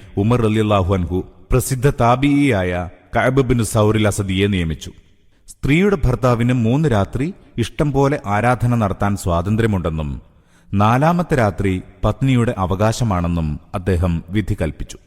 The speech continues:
അതിര് കവിയരുത് എന്ന വാക്ക്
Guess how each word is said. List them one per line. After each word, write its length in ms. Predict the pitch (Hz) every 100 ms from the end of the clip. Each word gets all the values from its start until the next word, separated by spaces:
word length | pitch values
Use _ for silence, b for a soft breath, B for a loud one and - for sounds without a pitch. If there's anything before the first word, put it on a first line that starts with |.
| _ _ _ _ _ _ _ _ _ _ _ _ 123
അതിര് 380 | 131 151 190 208 135
കവിയരുത് 680 | 110 120 127 123 127 131 107
എന്ന 180 | 110
വാക്ക് 500 | 101 90 87 92 87